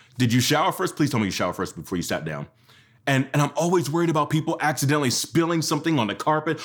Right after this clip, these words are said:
or the chairs. Basically, don't messy up this pretty living room.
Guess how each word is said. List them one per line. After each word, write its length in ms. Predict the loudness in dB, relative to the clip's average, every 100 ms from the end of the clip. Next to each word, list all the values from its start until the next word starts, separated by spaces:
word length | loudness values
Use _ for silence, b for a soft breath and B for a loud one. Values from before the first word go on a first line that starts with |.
| B
or 80 | 0
the 100 | 2
chairs. 420 | 0 2 2 2
Basically, 420 | 0 0 0 0
don't 300 | 2 0 2
messy 360 | 0 0 0 0
up 180 | 0 B B
this 160 | 0
pretty 480 | 0 0 2 4 0
living 520 | 0 2 2 2 2
room. 360 | 0 -2 -2